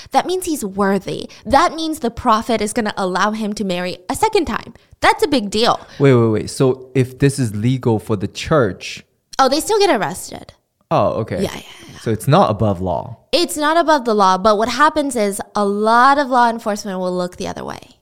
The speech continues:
Speaker 2: Why?
Speaker 1: I guess, you know,
Speaker 2: They're
Speaker 1: you never really
Speaker 2: powerful?
Speaker 1: want, they're powerful, they have funds, they have money, and I think another thing is you never really want to rip kids from their parents.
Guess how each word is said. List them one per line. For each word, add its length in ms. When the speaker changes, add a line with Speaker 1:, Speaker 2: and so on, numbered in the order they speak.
Speaker 2:
Why? 840
Speaker 1:
I 100
guess, 360
you 160
know, 120
Speaker 2:
They're 80
Speaker 1:
you 60
never 280
really 180
Speaker 2:
powerful? 160
Speaker 1:
want, 640
they're 220
powerful, 540
they 100
have 340
funds, 300
they 80
have 300
money, 420
and 160
I 80
think 220
another 280
thing 220
is 300
you 140
never 280
really 220
want 340
to 120
rip 320
kids 360
from 180
their 120
parents. 720